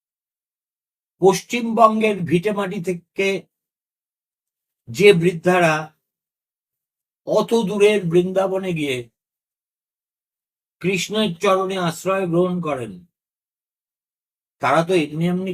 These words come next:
করেন না। অবশ্য একটা ক্ষুদ্রাতি ক্ষুদ্র অংশ আছেন যারা মনে করেন তাদের কৃষ্ণ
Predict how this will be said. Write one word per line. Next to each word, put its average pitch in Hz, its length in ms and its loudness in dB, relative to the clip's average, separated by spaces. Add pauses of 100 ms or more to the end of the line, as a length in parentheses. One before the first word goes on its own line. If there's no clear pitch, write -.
করেন 185 300 -4
না। - 80 -16 (2000)
অবশ্য 254 320 2 (180)
একটা 247 260 0
ক্ষুদ্রাতি 220 540 0
ক্ষুদ্র 202 240 -4 (140)
অংশ 190 160 -8 (180)
আছেন 160 220 -4 (1800)
যারা 196 220 4 (120)
মনে 196 240 -2
করেন 208 260 6 (1600)
তাদের 202 280 4 (120)
কৃষ্ণ 185 300 -6